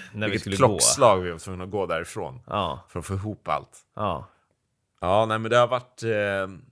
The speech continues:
Speaker 2: spännande att följa. Och jag tror att
Speaker 1: Ja.
Speaker 2: du har såna strikta ramar kring ditt liv nu att du gör det kanske lite svårt för dig själv att vara flexibel.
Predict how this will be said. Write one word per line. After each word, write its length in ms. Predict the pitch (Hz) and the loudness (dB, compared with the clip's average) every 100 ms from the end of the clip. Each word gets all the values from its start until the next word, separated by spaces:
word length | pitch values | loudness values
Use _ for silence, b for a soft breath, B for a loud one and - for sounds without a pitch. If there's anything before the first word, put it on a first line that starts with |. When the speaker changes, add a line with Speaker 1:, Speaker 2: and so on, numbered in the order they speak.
| _ _ _ | _ _ _
Speaker 2:
spännande 580 | - 131 113 117 135 107 | 2 8 8 8 -2 -2
att 80 | 92 | -2
följa. 380 | 101 101 95 - | -4 -2 -4 -4
Och 180 | 98 | -2
jag 100 | 98 | -2
tror 140 | - 104 | 0 0
att 100 | 98 | 0
Speaker 1:
Ja. 260 | 107 95 95 b b | 0 -2 -6 b b
Speaker 2:
du 600 | - 95 110 104 101 101 - | -10 0 2 2 -2 -6 -12
har 440 | - 113 107 104 | -2 4 6 6
såna 280 | 101 104 110 | 4 2 2
strikta 520 | - 127 120 - 104 | 0 0 -2 4 6
ramar 420 | 117 107 110 127 | 8 6 6 2
kring 260 | - 98 92 | 2 -2 -4
ditt 160 | 87 | -4
liv 280 | 117 123 95 | -2 -2 -2
nu 220 | 90 85 | -4 -6
att 160 | - 90 | -4 -4
du 120 | 95 | -4
gör 240 | 95 92 90 | 0 0 0
det 60 | |
kanske 320 | 90 92 85 | -4 -8 -10
lite 220 | 95 92 95 | -10 -2 0
svårt 300 | - 139 104 | 2 2 2
för 100 | 92 | -2
dig 60 | |
själv 240 | 80 85 80 | -6 -10 -10
att 60 | |
vara 280 | 82 82 80 | -8 -6 -6
flexibel. 600 | - 90 - 104 - - | -8 -6 -4 -4 -6 -12